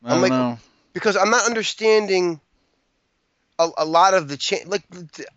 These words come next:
Speaker 2: I, I hate harping on this. Six days.
Speaker 1: I know. <laughs>
Speaker 2: Wha-, wha-, I don't get it. What was the point? Just to break up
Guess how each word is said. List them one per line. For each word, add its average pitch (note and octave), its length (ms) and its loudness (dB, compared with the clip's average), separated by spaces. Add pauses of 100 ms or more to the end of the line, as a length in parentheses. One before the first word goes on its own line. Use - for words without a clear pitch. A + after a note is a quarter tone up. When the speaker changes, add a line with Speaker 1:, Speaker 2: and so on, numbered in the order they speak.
(140)
Speaker 2:
I, - 120 -6 (140)
I F#3 80 0
hate G3 140 0
harping F3+ 280 0
on A2 100 0
this. G2 140 -10 (440)
Six - 540 -8
days. D3+ 720 -8 (280)
Speaker 1:
I A2 120 -14
know. A2 260 -12
<laughs> - 60 -20 (640)
Speaker 2:
Wha-, D#3+ 200 -12
wha-, E3 280 -10 (160)
I G#3 120 0
don't F3+ 460 0
get G#3 260 0
it. D3+ 200 -4
What A3+ 240 0
was A#3 160 -6
the G3+ 100 -4
point? G#3 400 2
Just - 240 -8
to E3 60 -4
break C3+ 440 -2
up E3+ 360 2